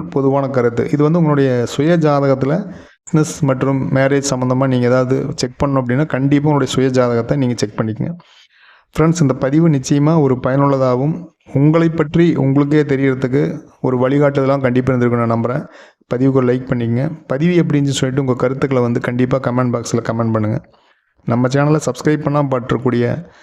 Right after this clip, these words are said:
அற்புதமான விருச்சிக ராசி நண்பர்கள் ஒரு சப்ஸ்கிரைப் செய்து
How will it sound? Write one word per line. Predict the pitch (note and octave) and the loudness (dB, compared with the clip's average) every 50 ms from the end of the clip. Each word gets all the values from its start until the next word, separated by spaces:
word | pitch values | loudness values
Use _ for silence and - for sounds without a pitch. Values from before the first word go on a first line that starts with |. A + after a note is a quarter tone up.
| - _ _ _ _ _ _ | -20 _ _ _ _ _ _
அற்புதமான | - B2 B2+ - C#3 C3+ C3+ C#3 C#3+ C#3 | -8 -8 -4 -2 -2 0 0 0 0 0
விருச்சிக | C3 B2 B2+ B2+ - C3+ B2+ | 0 0 0 0 0 0 0
ராசி | B2 A#2 - B2 | -2 -2 -2 -2
நண்பர்கள் | A#2 A#2 A#2 A#2+ B2+ C#3 - | -2 0 0 0 0 0 -2
ஒரு | - B2+ A#2+ A#2 A2+ | -2 -2 -2 -2 -2
சப்ஸ்கிரைப் | A2+ - - - - C#3+ C3+ B2+ B2+ - | -4 -6 -8 -4 -2 -2 -2 0 -2 -2
செய்து | B2+ A#2 A2+ A#2+ | -4 -2 -2 -2